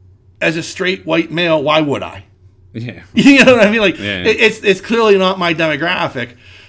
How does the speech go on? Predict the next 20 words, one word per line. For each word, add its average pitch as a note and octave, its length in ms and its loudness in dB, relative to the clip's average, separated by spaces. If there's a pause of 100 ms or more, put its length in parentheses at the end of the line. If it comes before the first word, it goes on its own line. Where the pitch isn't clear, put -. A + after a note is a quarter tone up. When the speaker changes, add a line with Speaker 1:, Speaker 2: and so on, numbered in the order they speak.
(140)
Speaker 1:
So E3+ 320 0
why D#3+ 280 -2
would E3 100 0
I E3 60 2
watch - 260 -4
it? - 40 -8
But D#3+ 120 -8
I F3+ 120 0
also G3 200 -2
don't F3+ 160 -2
go F#3 120 -2
around, F#3+ 300 -4
like, E3 240 -8
you E3 60 -4
know, C#3+ 240 -6 (540)
telling G3+ 360 -2
women, F3 440 -2
like, C#3 260 -4
you D#3+ 80 -6
know, B2 280 -8